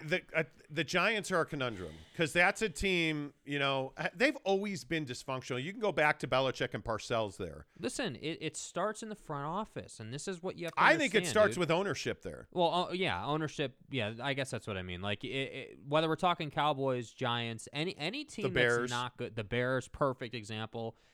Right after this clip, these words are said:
Speaker 2: Any team that's not good or mediocre or not where you would want them to be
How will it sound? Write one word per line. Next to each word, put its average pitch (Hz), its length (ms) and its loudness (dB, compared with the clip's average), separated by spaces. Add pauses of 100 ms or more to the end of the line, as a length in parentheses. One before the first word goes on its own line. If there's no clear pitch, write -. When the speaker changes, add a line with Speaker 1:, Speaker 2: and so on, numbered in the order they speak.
(140)
Speaker 2:
Any 202 220 0
team 220 240 -6
that's 185 220 -6
not 143 280 -4
good 127 300 -2
or 120 180 -2
mediocre 120 720 -2
or 113 60 -2
not 110 240 -2
where 127 180 -4
you 110 160 -6
would 117 140 -4
want 110 260 -2
them 117 180 -6
to 113 120 -10
be 101 320 -6